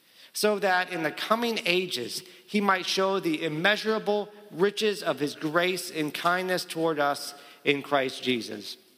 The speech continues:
For by grace you have been saved through faith, and this is not your doing. It is the gift of God, not a result of works, so that no one may boast.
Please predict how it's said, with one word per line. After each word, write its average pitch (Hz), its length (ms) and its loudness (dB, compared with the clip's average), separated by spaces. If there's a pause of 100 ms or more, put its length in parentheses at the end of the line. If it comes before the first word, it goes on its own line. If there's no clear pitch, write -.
(640)
For 180 200 2
by 170 220 2
grace 180 500 0
you 180 140 0
have 160 240 2
been 165 160 0
saved 151 520 2 (280)
through 175 320 2
faith, 139 500 -2 (680)
and 147 160 0
this 220 200 2
is 220 140 -2
not 214 320 2
your 214 260 2
doing. 120 420 -6 (1160)
It 185 120 4
is 202 120 0
the 175 120 -4
gift 185 320 0
of 165 120 -2
God, 127 400 0 (720)
not 185 460 2
a 190 60 -2
result 165 560 0
of 131 120 -4
works, 127 600 -2 (480)
so 185 320 0
that 139 300 0 (240)
no 196 320 4
one 165 380 -2 (580)
may 131 200 2
boast. 110 680 -6